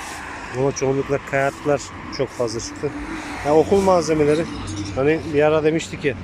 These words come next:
işte şu okullar açılsa neler bulacağız neler diye. İki üç parça böyle bir bebeğimiz, bir tane Cindy evi gibi bir şey. Çocuk parfümü. Zaten kız çocuğu olduğunu söylemiştik. Çanta, bir tane de şöyle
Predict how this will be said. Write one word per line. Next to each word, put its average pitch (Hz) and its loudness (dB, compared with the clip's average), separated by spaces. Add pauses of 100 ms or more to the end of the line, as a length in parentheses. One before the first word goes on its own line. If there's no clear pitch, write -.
(880)
işte 131 -6 (100)
şu 143 0
okullar 139 0
açılsa 135 -4 (280)
neler 131 0
bulacağız 117 -2
neler 123 0
diye. 131 -2 (720)
İki 175 0
üç 160 0
parça 143 2
böyle 139 2
bir 127 -2
bebeğimiz, 139 0 (1300)
bir 117 -2
tane 127 0
Cindy 127 0
evi 113 0
gibi 110 -2
bir 117 -2
şey. 127 -4 (460)
Çocuk 139 -6 (100)
parfümü. 135 -8 (720)
Zaten 127 -8 (100)
kız - -14
çocuğu 135 -8
olduğunu 127 -8
söylemiştik. 135 -8 (640)
Çanta, 160 0 (140)
bir 160 0
tane 151 0
de 147 0
şöyle 143 2